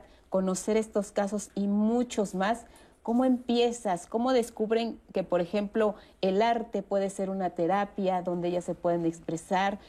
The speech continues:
donde ellas pueden empezar a fluir, a sacar sus emociones, a, a, a pensar diferente,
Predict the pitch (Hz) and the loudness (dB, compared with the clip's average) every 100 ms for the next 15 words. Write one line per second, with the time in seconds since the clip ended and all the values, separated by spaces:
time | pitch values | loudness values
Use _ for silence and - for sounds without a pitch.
0 | - _ 185 190 202 202 208 196 185 175 | -20 _ -2 2 2 2 0 0 -2 0
1 | 185 185 - 175 185 208 220 214 - - | 0 0 -2 -2 0 2 0 -4 -16 -12
2 | - 175 185 196 196 196 185 170 165 196 | -8 -4 -2 0 0 -2 -2 -2 -2 0
3 | 196 196 196 190 - - - 180 185 - | 0 2 -2 -4 -20 -16 -2 0 0 0
4 | 175 170 170 170 170 160 - 180 190 190 | 0 2 2 0 0 -6 -2 -2 0 -2
5 | 190 226 220 233 - 196 185 233 233 214 | 0 -2 0 -4 0 0 2 2 0 -2
6 | 214 202 | -2 -2